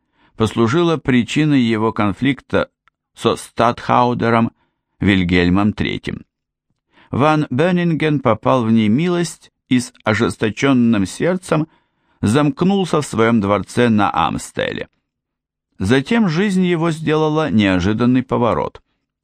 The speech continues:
Он попал под влияние экзальтированных проповедников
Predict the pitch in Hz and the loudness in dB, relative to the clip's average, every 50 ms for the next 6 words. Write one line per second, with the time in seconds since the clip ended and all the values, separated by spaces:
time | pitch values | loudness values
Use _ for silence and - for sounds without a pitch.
0 | _ _ - - - - - 107 127 135 120 139 127 120 - 147 143 139 120 - | _ _ -20 -20 -16 -6 0 0 2 2 2 0 0 0 0 0 0 0 0 0
1 | 123 107 95 107 107 107 110 120 127 135 135 131 131 127 127 120 - - 107 101 | 0 0 2 2 2 2 2 2 2 2 2 2 2 2 0 -2 -2 -2 -2 -2
2 | 98 95 101 98 95 - - - 135 131 127 123 120 120 117 113 113 - - - | 0 2 2 0 0 -2 -2 0 0 0 0 0 2 2 2 2 0 -2 -2 -4
3 | 101 92 - 95 82 80 80 80 78 85 107 110 - - 139 139 - _ | -4 -2 0 0 0 0 0 0 0 0 0 0 0 -2 -2 -4 -6 _